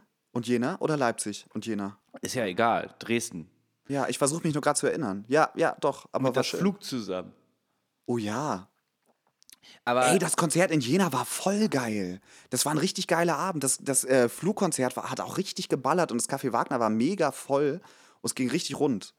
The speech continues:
Speaker 2: Da haben die so Profilichter aus dem Casablanca geholt mit so einem
Speaker 1: Ja.
Speaker 2: Profilichttechnik-Menschen. Der hat sich die
Speaker 1: Die
Speaker 2: dann
Speaker 1: hat
Speaker 2: einfach ausgeliehen und hat da irgendwie zwei Tage vorher sich schon hingesetzt und hat irgendwie Lichter installiert und hat
Speaker 1: Ja,
Speaker 2: dann
Speaker 1: ja.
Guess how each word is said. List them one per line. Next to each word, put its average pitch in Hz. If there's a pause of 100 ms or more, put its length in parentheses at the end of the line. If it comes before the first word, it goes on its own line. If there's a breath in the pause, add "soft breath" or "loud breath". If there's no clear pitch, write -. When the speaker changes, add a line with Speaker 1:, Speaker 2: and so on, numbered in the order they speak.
(120)
Speaker 2:
Da 190
haben 170
die 147
so 139
Profilichter 135
aus 117
dem 123
Casablanca 131
geholt 110
mit 113
so 113
einem 110
Speaker 1:
Ja. -
Speaker 2:
Profilichttechnik-Menschen. 127 (260 loud breath)
Der 147
hat 139
sich 143
die 139
Speaker 1:
Die -
Speaker 2:
dann 135
Speaker 1:
hat -
Speaker 2:
einfach 156
ausgeliehen 165
und 151
hat 165
da 165
irgendwie 147
zwei 165
Tage 165
vorher 165
sich 143
schon 143
hingesetzt 139
und 151
hat 143
irgendwie 135
Lichter 139
installiert 110 (260 loud breath)
und 135
hat 170
Speaker 1:
Ja, 156
Speaker 2:
dann 160
Speaker 1:
ja. -